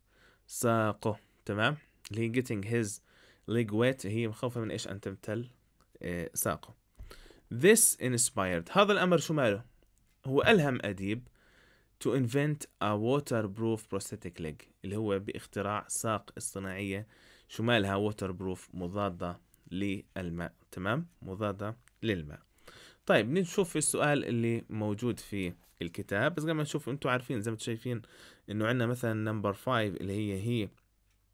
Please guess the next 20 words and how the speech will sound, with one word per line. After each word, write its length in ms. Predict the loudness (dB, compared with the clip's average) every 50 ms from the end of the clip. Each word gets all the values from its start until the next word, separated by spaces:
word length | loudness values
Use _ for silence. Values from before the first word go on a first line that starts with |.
| _ _ _ _ -20 -20 -8 0
و 220 | 2 2 2 2 0 2
سكس 540 | 0 2 2 2 0 0 -2 -2 -2 -4 -6 -4
his 360 | 0 2 2 2 0 -2 -4 -4
أيضًا. 420 | -2 0 0 0 -2 -2 -4 -4 -4 -8 -12 -20 -20 -20 -20 _ _
تعود 240 | 0 2 2 4 4
على 140 | 4 4 4
إيش؟ 120 | 2 0
تعود 240 | -2 -2 -2 0 0
على 220 | 0 0 0 0
أديب. 300 | 0 -2 -2 -4 -4 -4 -8 -18 _ -18 -18 -14 -6 -2
طيب، 260 | 0 0 0 0 0
هو 160 | 2 4 6
على 100 | 6 6
إيش 140 | 4 2 0
تعود؟ 360 | -2 0 0 2 0 0 -2 -8 _ _ _ _ -20 -20 -20 -20 -20 -20 -20 _ _ _ _ _ -10
لاحظوا، 500 | 0 6 8 8 8 8 4 0 0 0 -2 -10 _ -20 -20 -20 _ _ _ _ -16
في 180 | -6 -2 0
عنا 300 | 0 2 2 4 4 2
his 60 | 2 2
father. 520 | 0 0 2 2 4 4 2 0 -2